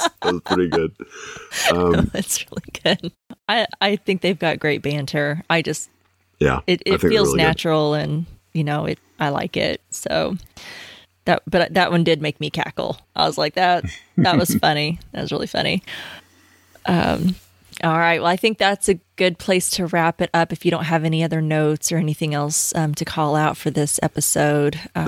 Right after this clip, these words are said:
Speaker 2: Um,
Speaker 1: I, I
Speaker 2: but
Speaker 1: will, uh, I will say that I think,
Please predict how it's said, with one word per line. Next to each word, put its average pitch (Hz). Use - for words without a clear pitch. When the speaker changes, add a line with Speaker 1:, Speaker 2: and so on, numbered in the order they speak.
Speaker 2:
Um, 139
Speaker 1:
I, 107
I -
Speaker 2:
but 98
Speaker 1:
will, 92
uh, 87
I 92
will 92
say 85
that 78
I 85
think, -